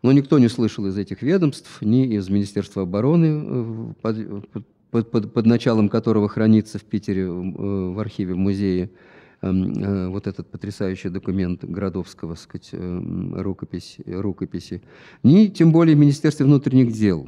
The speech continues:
э, в котором, как я полагал и как я полагаю, сказать, есть соответствующее оборудование, которое всё это может сделать. Хорошо, я, надо, может быть, как-то чётче сказать, чё им слушать радио. М, я в жур-, газете «Ведомости»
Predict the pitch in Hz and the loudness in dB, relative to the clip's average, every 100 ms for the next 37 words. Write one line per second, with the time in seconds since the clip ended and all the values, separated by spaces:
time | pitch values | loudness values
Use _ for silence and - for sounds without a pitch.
0 | - 95 92 92 _ - 101 160 196 - | -10 -6 -6 -6 _ -4 0 2 2 0
1 | 127 - 123 113 110 147 147 - 104 104 | -2 0 0 2 2 4 2 2 0 0
2 | 98 87 80 135 196 170 - 107 123 175 | -2 -4 -2 0 0 -2 -6 0 0 2
3 | 113 101 135 - 139 151 160 180 131 87 | -2 -2 -2 -4 -2 0 2 4 4 2
4 | 80 90 85 131 120 117 123 104 101 107 | -2 -4 -4 -4 -4 -6 -2 0 0 -2
5 | 95 76 65 _ _ _ _ _ _ _ | -8 -10 -12 _ _ _ _ _ _ _
6 | 117 131 - 165 98 78 87 101 90 85 | -4 -2 0 2 0 -2 -6 -8 -8 -8
7 | 101 117 117 - 107 113 113 - - 117 | -6 -6 -8 -6 -4 -4 -6 -12 -10 -8
8 | 117 - 180 - - - 104 90 - 139 | -8 0 0 0 -6 -2 0 -2 0 0
9 | 120 - - 95 92 85 73 - _ - | 0 -2 -4 -4 -4 -4 -6 -14 _ -20
10 | - - _ _ 98 98 110 131 123 123 | -20 -20 _ _ -2 2 2 2 0 -2
11 | 123 110 131 135 143 175 170 156 | -2 2 2 2 2 2 4 2